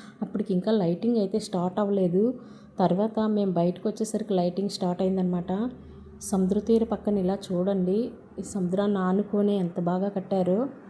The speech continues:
యాజ్ ఇట్ ఈజ్‌గా అలా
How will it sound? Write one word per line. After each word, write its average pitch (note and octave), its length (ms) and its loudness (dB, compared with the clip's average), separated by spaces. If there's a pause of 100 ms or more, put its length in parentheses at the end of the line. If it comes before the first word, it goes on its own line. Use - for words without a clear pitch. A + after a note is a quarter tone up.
(2750)
యాజ్ F#3 200 0
ఇట్ B3 100 -4
ఈజ్‌గా A#3+ 440 -2
అలా G3+ 200 2